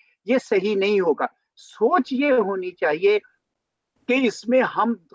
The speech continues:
खित्ते में एक बिल्कुल हब भी बन जाएंगे और दूसरे जो छोटे-छोटे हब्स बने हैं उनको भी आपस में जोड़ सकेंगे। तो मेरा तो ये, अ, इसके ऊपर है कि मैं इस conspiracy theory में बिल्कुल यकीन नहीं रखता।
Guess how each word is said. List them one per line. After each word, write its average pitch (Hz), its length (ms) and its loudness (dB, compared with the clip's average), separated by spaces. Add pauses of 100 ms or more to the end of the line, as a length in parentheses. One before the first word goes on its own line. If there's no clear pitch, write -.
(120)
खित्ते 254 340 0
में 240 220 0
एक 233 400 4
बिल्कुल 254 380 -16 (300)
हब 254 220 -6
भी 294 80 -4
बन 247 260 -2
जाएंगे 262 380 -2 (500)
और 226 80 -2
दूसरे 240 500 -4
जो 294 140 -8
छोटे-छोटे 254 680 -4 (140)
हब्स 202 300 -4
बने 220 180 -2
हैं 220 140 -4
उनको 233 320 -6
भी 233 160 -6
आपस 190 380 -4
में 208 100 -10
जोड़ 160 300 -10
सकेंगे। 139 480 -4 (380)
तो 202 60 2
मेरा 233 300 2
तो 262 180 0
ये, 220 340 4
अ, 190 480 -4
इसके - 280 -4
ऊपर 185 260 -2
है 185 180 -2
कि 196 140 -2
मैं 185 280 -2
इस 185 160 -10
conspiracy 175 600 -8
theory - 420 -8
में 160 180 -4 (380)
बिल्कुल 214 420 -4
यकीन 160 360 -10
नहीं 147 240 -8
रखता। - 340 -16